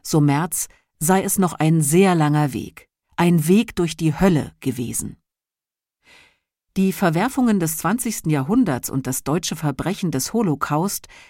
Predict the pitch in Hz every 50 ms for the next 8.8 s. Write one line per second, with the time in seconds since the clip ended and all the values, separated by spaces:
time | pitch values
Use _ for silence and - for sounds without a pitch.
0 | _ _ _ _ - 196 208 - - 277 254 226 220 220 208 170 139 175 220 220
1 | 254 247 - - 220 - - - 175 190 220 - - - 185 160 151 160 175 202
2 | 185 208 208 202 - - 190 170 175 - - - 180 185 175 - - - _ _
3 | - 170 175 160 - - 190 160 - - 160 131 - 117 - - - 107 104 -
4 | _ - - - - _ _ _ _ _ _ _ _ _ _ _ _ _ _ _
5 | _ _ _ _ _ - - - - _ _ _ _ _ _ _ - 175 240 277
6 | - - - 240 226 175 202 214 208 208 - - 196 - - - 151 139 131 -
7 | - 160 180 196 - - 160 151 - - 151 - - 147 185 254 311 208 160 160
8 | - 131 123 131 131 131 135 147 143 131 139 131 139 156 180 196